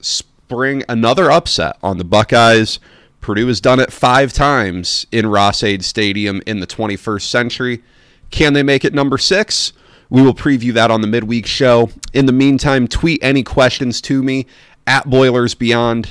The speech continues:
Send them in a tweet, send them in a D M. You can also email questions to boilersandbeyondpod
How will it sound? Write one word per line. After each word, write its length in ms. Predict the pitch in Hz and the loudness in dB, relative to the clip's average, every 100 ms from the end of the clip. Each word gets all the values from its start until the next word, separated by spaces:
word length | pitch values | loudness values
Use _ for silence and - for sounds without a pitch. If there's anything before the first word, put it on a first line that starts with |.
| - | -8
Send 300 | - 135 131 | -2 0 2
them 80 | 127 | 2
in 80 | |
a 60 | 117 | 0
tweet, 400 | - 131 123 - | -2 0 0 0
send 220 | - 120 | -2 0
them 100 | 120 | 0
in 80 | 117 | -2
a 60 | 101 | -4
D 300 | 107 117 117 | -2 0 2
M. 280 | 117 113 - _ _ - | 0 -2 -6 _ _ -6
You 140 | 123 | -4
can 140 | - 139 | 0 2
also 320 | 139 - 135 123 | 2 2 -2 0
email 380 | 127 127 123 | -2 0 0
questions 680 | - - 120 117 131 117 - | -2 0 0 0 -4 -4 -4
to 100 | 117 | -6
boilersandbeyondpod 1900 | 95 110 117 110 104 - 113 110 107 90 101 98 98 87 - - 123 127 127 | 0 2 2 2 -2 -6 -6 -6 -6 -4 -2 0 0 -2 -6 0 2 2 0